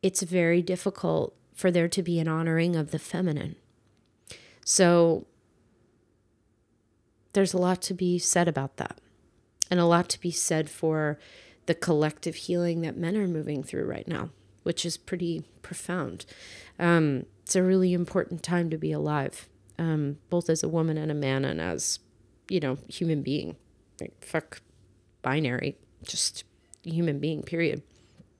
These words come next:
And a beautiful time to really blur those lines and feel into what it is to, you know,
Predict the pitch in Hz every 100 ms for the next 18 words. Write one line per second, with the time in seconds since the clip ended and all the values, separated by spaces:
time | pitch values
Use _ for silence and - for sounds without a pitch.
0 | _ _ _ - - 165 156 - - -
1 | - - - - 175 180 190 180 - 170
2 | 165 156 175 156 156 156 151 151 156 156
3 | - 156 190 185 196 180 - - 165 160
4 | - 170 165 - 160 156 156 156 156 156
5 | - - 151 151 147 - - - - -
6 | - _ _ _ _ _ _ _ 165 160
7 | 160